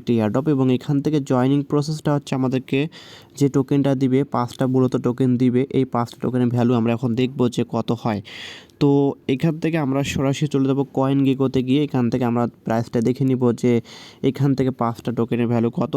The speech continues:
হচ্ছে। এবং এখান থেকে দেখতে পাচ্ছেন যে এখানে দেখা যাচ্ছে যে আমাদের যে টো-, টোকেনটা রয়েছে পিআরসিওয়াই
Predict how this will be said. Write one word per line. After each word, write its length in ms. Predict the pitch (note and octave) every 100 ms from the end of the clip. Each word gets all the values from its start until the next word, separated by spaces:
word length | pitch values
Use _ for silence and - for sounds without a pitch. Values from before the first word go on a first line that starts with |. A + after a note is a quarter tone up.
| C3+
হচ্ছে। 200 | C3+ D3+ D3
এবং 100 | C#3+ C3
এখান 180 | D3+ D3
থেকে 140 | D3 D3+ D3
দেখতে 180 | C#3+ C#3+
পাচ্ছেন 320 | C#3 C#3 E3 D#3 D3
যে 100 | C#3 E3 - - - -
এখানে 260 | B2+ C#3 C3+ C3
দেখা 160 | B2+ B2+
যাচ্ছে 180 | A#2+ -
যে 60 | C3 B2
আমাদের 220 | A#2+ B2
যে 60 | A#2+ A#2
টো-, 180 | C3 B2
টোকেনটা 320 | B2+ C#3 C#3+ C3
রয়েছে 240 | A#2 A2+ C3 -
পিআরসিওয়াই 680 | C3+ C#3+ B2+ - C3 B2